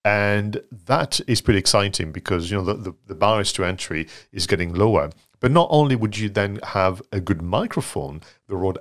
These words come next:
N T U S B Mini, but it comes now with a recently launched software called Rode Connect. And Rode Connect is a free software solution that can allow you to literally control the quality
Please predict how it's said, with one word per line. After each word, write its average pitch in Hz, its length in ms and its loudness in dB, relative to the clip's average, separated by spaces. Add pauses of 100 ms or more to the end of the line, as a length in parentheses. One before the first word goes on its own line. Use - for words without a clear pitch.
N 95 140 -4
T 95 140 -4
U 90 80 2
S 92 100 -2
B 85 100 -6
Mini, 95 280 0
but 101 140 -2
it 101 140 -2
comes 127 380 0
now 92 300 0 (260)
with 98 100 -2
a 98 60 2
recently 147 440 0
launched 92 320 0
software 90 440 0
called 92 360 0 (220)
Rode 92 520 0
Connect. 95 520 -2
And 98 220 0
Rode 120 180 4
Connect 82 460 -2 (100)
is 95 220 2
a 92 40 2
free 165 200 -2
software 110 460 0 (220)
solution 107 560 2
that 92 140 2
can 98 120 0
allow 110 200 2
you 113 200 -2
to 98 180 -4 (100)
literally 113 720 -4 (320)
control 107 720 0 (360)
the 101 80 -8
quality 98 600 2